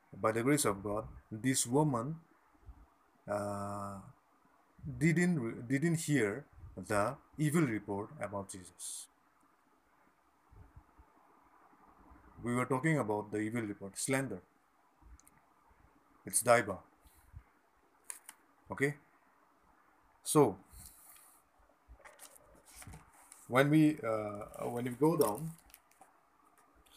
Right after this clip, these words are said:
in verse thirty-six, in the chap-, chap-, same, same chapter,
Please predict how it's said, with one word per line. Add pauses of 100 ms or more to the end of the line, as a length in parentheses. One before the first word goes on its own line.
(240)
in
verse
thirty-six, (500)
in
the
chap-,
chap-, (160)
same, (280)
same
chapter,